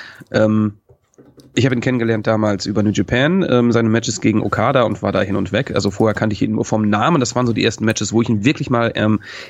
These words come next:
richtig hab, äh, catchen sehen. Und, ähm, hier natürlich bei A E W das Aushängeschild und einer der besten Wrestler, die es einfach gibt. Das Gesamtpaket, das stimmt bei ihm. Deswegen, wir freuen uns darauf, an der Seite von den Young Bucks, ähm, die Elite wieder vereint.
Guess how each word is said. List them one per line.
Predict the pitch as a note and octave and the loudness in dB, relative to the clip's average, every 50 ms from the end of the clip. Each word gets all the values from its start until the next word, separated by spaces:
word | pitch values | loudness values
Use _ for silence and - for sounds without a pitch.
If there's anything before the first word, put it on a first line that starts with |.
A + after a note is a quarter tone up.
| - - | -10 -4
richtig | A#2 A#2 - A2+ | -4 -2 0 2
hab, | A2+ G#2+ - - | 0 0 0 0
äh, | F#2+ G2 F#2+ F#2+ | 0 2 2 0
catchen | - C#3+ C3+ - - B2 | -2 -2 -2 0 0 0
sehen. | G#2+ G2+ A2 A2 G#2+ - - - - - - _ | 2 2 2 0 0 -2 -8 -14 -16 -16 -16 _
Und, | - G#2 G2+ G2+ G#2 G2+ - - | -2 0 2 2 2 0 0 0
ähm, | - F#2+ F2+ F#2 F#2+ F#2+ F#2+ F#2 | 0 2 2 2 2 2 0 0
hier | F2 - - G2 G2+ G#2 G#2 | -2 -4 0 2 4 4 4
natürlich | G#2 G2+ F2+ - - G#2 G2+ G#2+ G#2+ - | 4 2 0 0 2 2 4 4 2 2
bei | - E2+ | 0 0
A | |
E | - G2 G#2 F2+ | 2 2 0 0
W | - F#2 G2 G#2 G2+ G2 F#2+ F2+ | 0 0 0 0 2 2 2 2
das | - G2 - - - | 2 0 -4 -2 -2
Aushängeschild | F#2+ F#2 - - F#2+ G2 F#2+ F#2 - - F#2 F#2 F2+ - | -2 -2 0 2 2 2 2 2 2 2 2 2 2 2
und | G2 - | 0 0
einer | G2+ G2 F#2+ | 2 2 2
der | F2 D#2+ | 2 0
besten | - - G2 - - - G#2 G2 F2 | 0 0 0 0 0 2 2 2 4
Wrestler, | F#2 G2+ - - G#2 G2 G2 G2 - - - - - - - - - _ - | 4 2 2 2 2 2 2 0 -4 -10 -16 -16 -16 -16 -16 -20 -20 _ 0
die | - G#2+ A#2+ A#2+ | 2 4 6 6
es | G#2+ F2+ - | 6 4 2
einfach | - - - G#2+ G#2+ - - G2 - - | 0 2 0 0 0 0 -4 -4 -4 -2
gibt. | - D3+ E3 - - - | -2 -2 -2 -2 -6 -4
Das | A#2 A2+ - - - | -2 -2 -2 -2 -2
Gesamtpaket, | - G#2+ - A#2 A2+ B2+ B2+ B2 A#2 - - F#2 - - - - | -2 0 0 0 0 0 -2 -4 -4 -4 -6 -6 -6 -8 -8 -8
das | - - - | -6 -4 -4
stimmt | - - A#2+ C3 C#3+ - | -2 0 0 0 0 -2
bei | - - | -4 -4
ihm. | - - A2+ G#2+ | 0 0 0 0
Deswegen, | G#2 G#2+ - - G#2 G#2 | 0 -2 -2 -2 -2 0
wir | G2+ G2+ G2+ | 0 -2 -4
freuen | - - - - G2 A2 C#3 F3 G3 D#3+ | -6 -10 -4 0 2 4 4 4 2 2
uns | C#3+ D3 - | -2 -2 0
darauf, | B2 A2+ A2+ A#2+ B2+ - | 0 0 2 0 0 0
an | A#2 A2 | -2 -4
der | G#2 F#2+ | -2 -2
Seite | G2 G2+ A#2 - A#2+ A2 - - - - - - - - | 0 -2 0 2 0 -2 -2 -4 -16 -20 -20 -20 -20 -20
von | - - - - - A2+ C3 D3+ | -18 -16 -14 -4 0 0 2 4
den | D3+ C3+ | 4 4
Young | B2 B2+ C#3+ E3 D#3 | 4 4 4 4 2
Bucks, | A2 F2+ D#2 - - - - - - - | 2 2 0 -2 -6 -8 -8 -6 -2 0
ähm, | E2+ G2+ F#2+ G2+ | 2 2 2 2
die | G2 A2 - | 2 0 2
Elite | - G#2 G#2 A#2+ D3 D3+ - - | 2 4 4 4 4 2 2 0
wieder | A#2 A#2 A2 | 0 0 0
vereint. | - - - F#2 - - _ - G#2 G2+ G2+ A#2+ E3 E3+ - - | -2 -4 -4 -6 -6 -6 _ -4 -2 0 2 2 0 0 -2 -10